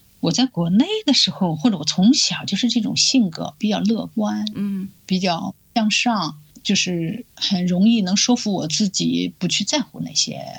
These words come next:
Speaker 1: 乱七八糟的事业，
Speaker 2: 嗯哼。
Speaker 1: 是任何事情在我身上发生，睡一觉，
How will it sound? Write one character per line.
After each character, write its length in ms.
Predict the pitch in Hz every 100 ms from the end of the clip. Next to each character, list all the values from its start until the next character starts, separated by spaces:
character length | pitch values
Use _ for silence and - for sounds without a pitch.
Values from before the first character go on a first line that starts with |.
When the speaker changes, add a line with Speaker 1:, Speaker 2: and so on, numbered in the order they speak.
| - -
Speaker 1:
乱 160 | 143
七 100 | -
八 140 | - 135
糟 180 | 131
的 80 | 135
事 200 | - -
业， 180 | - 208 226
Speaker 2:
嗯 180 | 220 240 - -
哼。 60 |
Speaker 1:
是 200 | 165 190
任 220 | 175 226 240
何 160 | -
事 180 | 165 -
情 200 | - 165 -
在 120 | 208
我 140 | -
身 160 | 143 185
上 140 | 180
发 180 | 160 165
生， 240 | 175 175 180 -
睡 200 | - 247
一 80 | 175
觉， 260 | - -